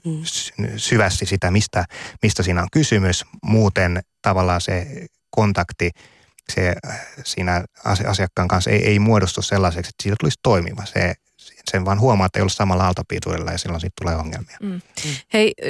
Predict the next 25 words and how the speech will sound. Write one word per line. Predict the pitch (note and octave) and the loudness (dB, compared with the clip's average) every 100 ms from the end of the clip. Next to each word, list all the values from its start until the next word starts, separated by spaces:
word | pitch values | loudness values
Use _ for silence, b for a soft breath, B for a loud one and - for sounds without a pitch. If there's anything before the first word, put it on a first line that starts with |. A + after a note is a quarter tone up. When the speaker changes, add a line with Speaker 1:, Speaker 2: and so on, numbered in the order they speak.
| - | -4
Speaker 3:
digitaalisuus | D4 F4 C4+ A#3 G#3 G3+ G3 | -2 0 0 2 2 2 -2
on | F#3+ | -2
tätä | G#3+ G#3 | 0 0
päivää | - F3+ F#3 F3 E3+ | 0 2 2 2 2
ja | E3 D#3+ - | 2 0 0
jo | F3 - | -2 0
ihan | G3 F#3 - | 2 2 2
pienestä | G3+ F3+ E3+ - E3+ | 2 2 -2 -4 0
vauvasta | F3 D#3 D#3 D#3+ | 0 0 -4 -2
lähtien | D#3 D#3 - D3+ C#3+ - | 0 0 -2 0 0 0
isketään | D3 - D#3 D3 D3+ | -2 -4 -2 -2 0
pädit | D#3+ D#3 - | 0 0 -2
käteen | D3+ C#3 D3+ C#3+ | -4 0 2 2
ja | C#3 - | 0 0
pelataan | D#3 D3 C#3 C#3+ C3+ C3+ | 2 2 2 0 2 2
ja, | C#3 B2+ - - | 2 0 -4 -6
ja | C#3+ D3 - A2 G2 - | -4 -4 -6 -10 -10 -2
peli-, | D#3+ E3 - | 0 0 0
äh, | - F#3 D#3+ F#3 | 0 2 4 4
erilaisia | F#3 D#3 D#3 D#3 | 4 2 0 0
asioita | D#3+ E3 D3 C#3+ | 0 -2 -2 -2
yhteiskunnassa | D3+ - C#3 D#3 C#3+ - D#3+ | -2 -2 -4 -4 -4 -4 -2
kiinni | E3+ D#3 | 0 0
pelillistetään. | C#3+ E3+ E3 D3 C#3 - D#3 E3+ D#3+ | 0 2 2 0 -2 -6 0 2 2
Mut, | D3+ | 0